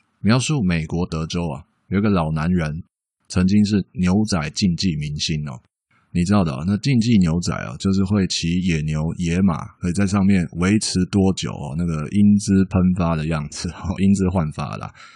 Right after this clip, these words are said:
这就是竞技牛仔。那么是明星的话，这是在美国有这样的活动啊，他会比赛嘛，那常常拿冠军的，哎，在上面最持久的啊，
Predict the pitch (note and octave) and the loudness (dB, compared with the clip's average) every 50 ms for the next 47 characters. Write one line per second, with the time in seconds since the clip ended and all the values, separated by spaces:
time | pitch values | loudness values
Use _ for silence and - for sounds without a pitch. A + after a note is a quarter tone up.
0 | _ _ - F#2+ F#2 E2 F2 E2+ - - F2 E2 - - G2+ F2 D#2+ - - D#2+ | _ _ 0 0 2 2 0 0 0 0 -2 -2 2 2 4 4 4 2 -2 -2
1 | C#2+ C#2 C2 B1 C2 - - - - - - _ _ - A2 A2+ A2+ G#2+ - B2 | -2 -4 -6 -8 -10 -10 -10 -10 -10 -12 -14 _ _ 0 2 4 4 4 4 2
2 | A2+ G#2 F2 F2+ G2 F#2+ - G#2+ A2 A2 F#2+ D#2+ E2 F2+ E2 D#2 D#2+ F2+ F2 F2 | 2 4 4 4 4 4 4 4 6 6 4 4 2 0 0 0 0 0 -2 -2
3 | E2 D#2 F2+ F2+ D#2 C#2+ - - _ _ - F2 E2 D#2+ D2+ - D#2+ E2 F2 F2+ | -2 0 0 -2 -2 -4 -8 -16 _ _ -2 0 0 0 -2 -2 -2 0 0 0
4 | E2 D2 C#2+ F2+ F2 E2 D#2 D2 - - D2 C#2+ C#2+ C#2+ F2+ E2 A#1+ A1+ A1+ - | -2 -2 -2 -2 -2 -2 -2 -4 -6 -8 -8 -8 -4 -4 -2 -4 -4 -6 -10 -14
5 | - _ _ _ _ - - F2 E2+ E2+ E2+ D#2 D2+ D2 - _ _ D#2+ D2+ D2 | -16 _ _ _ _ -8 -6 -4 -2 -2 -2 -2 -4 -6 -8 _ _ -8 -8 -6
6 | C#2+ - F#2+ F2 D2 C2 C2+ C2 A1 - _ _ _ _ _ - E2 D#2 - F2+ | -4 -2 -2 -2 -2 -4 -8 -12 -14 -16 _ _ _ _ _ -6 -6 -4 -2 -2
7 | F2 F2 E2 E2 E2 E2 D#2+ D#2+ E2 - - G#2 F#2 D#2 D2 - E2 D#2 D2 C#2+ | -2 0 0 0 0 0 -2 -2 -4 -2 -2 0 0 0 -2 -6 -8 -8 -8 -8
8 | A1 - - - D2 D2 - E2+ D#2+ - - E2 D#2 D#2+ D#2+ D2+ - - _ _ | -10 -12 -12 -12 -12 -12 -10 -10 -10 -8 -6 -6 -4 -4 -4 -4 -6 -10 _ _
9 | _ _ _ - - D3+ C#3 A#2 F#2 - - - - E2 E2+ A2+ A#2+ - - E2 | _ _ _ -6 -4 0 0 0 0 0 -2 -4 -2 -2 -2 -2 -2 -2 -4 -4
10 | D#2 D2 - - - A#1+ C2 - - | -4 -6 -10 -12 -12 -12 -12 -12 -12